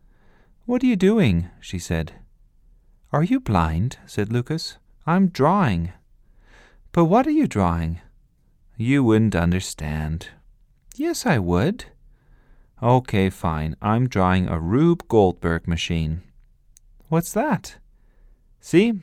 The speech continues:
I told you you wouldn't understand." "Well, how am I a supposed to know?" said Sophie.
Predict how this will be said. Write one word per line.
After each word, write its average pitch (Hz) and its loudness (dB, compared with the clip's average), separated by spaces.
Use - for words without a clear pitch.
I 107 0
told 165 0
you 123 0
you 92 0
wouldn't 90 0
understand." 85 -4
"Well, 233 4
how 226 0
am 262 2
I 277 0
a 123 0
supposed - 2
to 113 2
know?" 90 2
said - -12
Sophie. 85 -8